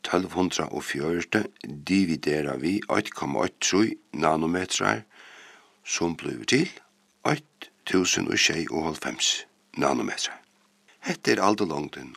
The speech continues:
í atomljósunum, sum stavar frá hesum serliga elektronlopi.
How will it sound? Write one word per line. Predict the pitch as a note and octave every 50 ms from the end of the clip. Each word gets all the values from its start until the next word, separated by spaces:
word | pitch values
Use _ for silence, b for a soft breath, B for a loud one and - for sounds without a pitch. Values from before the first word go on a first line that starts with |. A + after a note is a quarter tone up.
| - E2+
í | E2+ D#2
atomljósunum, | D2 - - G2+ A2 G#2+ F#2 D#2+ D#2 - - - G2 G#2+ A#2 B2 B B B B B B B
sum | B - B2+ B2
stavar | - - - G#2+ G#2 G2+ F2+ F2 E2+ -
frá | - F2 E2
hesum | E2 F#2 F#2+ F#2 - - F#2+
serliga | - - - C#2 C#2 C2+ C2+ D2 D2+ D2 - -
elektronlopi. | D2+ F2+ F#2+ G2+ G2+ - - - A#2+ A#2 A2+ G#2+ - - C#2 D2 D2+ - - - - -